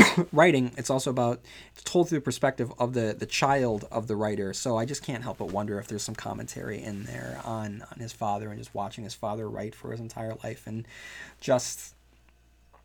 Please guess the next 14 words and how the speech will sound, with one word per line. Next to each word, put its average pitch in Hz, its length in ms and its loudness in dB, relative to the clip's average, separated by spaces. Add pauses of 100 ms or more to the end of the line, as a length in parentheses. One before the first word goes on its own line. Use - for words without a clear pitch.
(360)
like, 120 220 0
you 127 60 2
know, 123 80 2
when 123 140 2
he 123 60 2
dies, 202 460 2
like, 156 140 -2
he'll - 140 -4
still, - 320 -2
he'll 127 80 2
still 131 200 0
be 147 100 -2
doing 165 300 -2
it. 113 160 -4